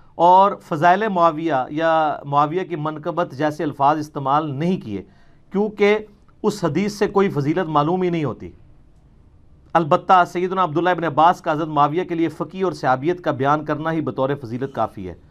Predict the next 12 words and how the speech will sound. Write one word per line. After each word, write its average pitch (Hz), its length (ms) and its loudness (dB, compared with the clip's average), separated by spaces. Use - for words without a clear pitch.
वो 220 120 4
हदीस 220 280 0
ये 240 160 0
थी 247 140 -4
कि 233 80 -4
हज़रत 220 180 0
मुआविया 208 320 2
एक 196 100 0
वितर 170 240 -2
पढ़ा 143 180 0
करते 110 280 -10
थे, - 360 -20